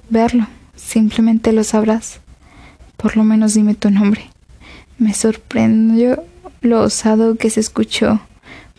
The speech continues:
Por eso, siendo como estaba muerta de miedo.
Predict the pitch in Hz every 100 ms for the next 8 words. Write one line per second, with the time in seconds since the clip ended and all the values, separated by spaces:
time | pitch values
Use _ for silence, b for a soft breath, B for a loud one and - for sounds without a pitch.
0 | - 220 208 208 220 220 233 240 - -
1 | 214 214 226 - 220 208 - - 214 220
2 | 214 220 226 - 214 - 233 226